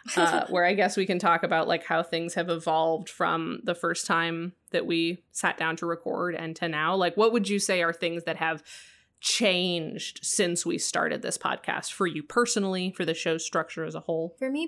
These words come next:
Speaker 2: personally, I got more comfortable with hearing my voice.
Speaker 1: <laughs>
Speaker 2: <laughs> I think I, we learned what people want more of or what, what they like because we started getting feedback. We started getting really lovely emails or D Ms.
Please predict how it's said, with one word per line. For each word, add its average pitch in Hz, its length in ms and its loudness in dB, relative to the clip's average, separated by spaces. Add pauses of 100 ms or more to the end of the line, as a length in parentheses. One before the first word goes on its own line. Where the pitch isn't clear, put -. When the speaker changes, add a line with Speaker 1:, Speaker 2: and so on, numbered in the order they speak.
(120)
Speaker 2:
personally, 226 1080 -2
I 202 580 -2
got 196 260 -2
more 233 160 -2
comfortable 247 600 0
with 262 160 -2
hearing 208 360 0
my 247 200 -2
voice. 208 880 -4 (100)
Speaker 1:
<laughs> - 140 -12
Speaker 2:
<laughs> - 0 - (840)
I 240 140 6
think 311 280 0
I, - 120 0 (100)
we 220 140 -4
learned 226 500 2
what 190 260 0
people 196 580 0
want 190 320 0
more 175 280 -2
of 226 220 2
or 196 120 0
what, - 400 -2 (120)
what 208 320 -2
they 175 100 4
like 185 720 -2
because 214 440 -2
we 202 160 -6
started 196 320 0
getting 190 280 -4
feedback. 214 560 -2
We 202 80 -6
started 196 260 -6
getting 196 200 -8
really - 200 -4
lovely - 380 -10
emails 262 520 2
or 202 100 -4
D 202 340 -4
Ms. 240 520 0